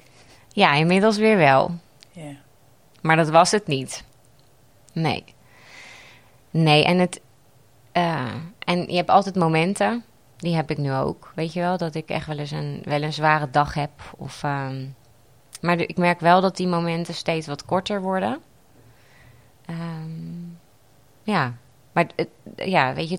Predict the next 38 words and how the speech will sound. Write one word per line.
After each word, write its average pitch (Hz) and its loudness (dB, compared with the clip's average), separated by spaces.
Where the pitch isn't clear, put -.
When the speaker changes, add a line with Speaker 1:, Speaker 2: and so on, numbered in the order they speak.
Speaker 1:
als - 0
je 185 -8
er, 175 -2
als 175 -6
je, 180 -8
ik, - -8
echt, - 2
ze 226 2
hebben 233 6
wel 247 6
eens 214 4
gezegd, 208 4
"Het 208 -6
eerste 214 0
jaar 190 6
is 165 0
het 156 -6
zwaarst." 170 4
Dat 175 0
las 170 2
ik 247 -6
ook - 0
altijd 208 -2
overal. 190 2
En 185 2
dat 175 0
is 208 0
ook 139 0
echt 147 2
zo 139 2
voor 151 -6
mijn 143 -2
ervaring, 143 -4
eh, 139 -8
in 160 -2
mijn 143 -4
ervaring 139 -6
nu. 175 -4